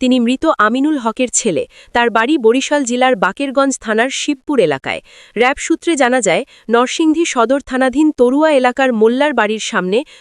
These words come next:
তরুয়া বিলে পানির ভেতর থেকে এসব আগ্নেয়াস্ত্র উদ্ধার করা হয়েছে। এদিকে শুটার ফয়সালের বাবা হুমায়ুন কবির ও মা মোসাম্মদ হাসি বেগমকে র্যাব তিন গ্রেপ্তার করেছে।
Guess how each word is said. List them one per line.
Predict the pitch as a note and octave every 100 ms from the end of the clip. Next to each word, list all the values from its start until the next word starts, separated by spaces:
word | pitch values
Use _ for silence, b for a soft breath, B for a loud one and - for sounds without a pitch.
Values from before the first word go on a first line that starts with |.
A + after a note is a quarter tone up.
| B
তরুয়া | B3+ C#4 E4
বিলে | C#4 C4+ D#4
পানির | A#3 G#3 C4+
ভেতর | A#3 A3 A#3
থেকে | - A3 D#4
এসব | B3 - A#3+ -
আগ্নেয়াস্ত্র | F3+ F#3 G3 F3+ - C#4+
উদ্ধার | G#3+ E3 E3+
করা | D#3 C3
হয়েছে। | D3 C3 - A#2 B B B -
এদিকে | B3+ C#4+ D4
শুটার | - C#4+ E4+
ফয়সালের | E4 C4 B3+ C#4+ C#4 B3+
বাবা | G#3 G#3 C4
হুমায়ুন | A3 A#3 B3+ C#4
কবির | C#4 A3+ C4 F4+ B B
ও | G#3
মা | G#3+ A3+
মোসাম্মদ | B3+ G#3+ - B3 B3+ -
হাসি | - G#3+ D4
বেগমকে | A#3 G#3 G3 F#3+ B3+ - B -
র্যাব | G#3+ B3 C4
তিন | C4+ D4 C#4+
গ্রেপ্তার | G#3 - F3+ D#3+
করেছে। | D3 C3+ D#3